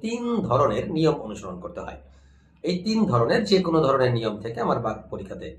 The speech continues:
প্রশ্ন আসতে পারে। নিয়মগুলো কি কি? সাধারণ বাক্য, যেমন ধরো,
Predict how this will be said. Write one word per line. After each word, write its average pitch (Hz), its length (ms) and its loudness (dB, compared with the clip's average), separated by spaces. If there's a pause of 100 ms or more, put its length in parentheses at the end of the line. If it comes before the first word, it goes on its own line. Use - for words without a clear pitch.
(160)
প্রশ্ন 131 280 -2
আসতে - 200 -12
পারে। - 200 -18 (200)
নিয়মগুলো 160 360 2
কি 120 160 -6
কি? - 240 -10 (600)
সাধারণ 160 420 4
বাক্য, - 320 -6 (880)
যেমন 135 260 4
ধরো, 117 440 4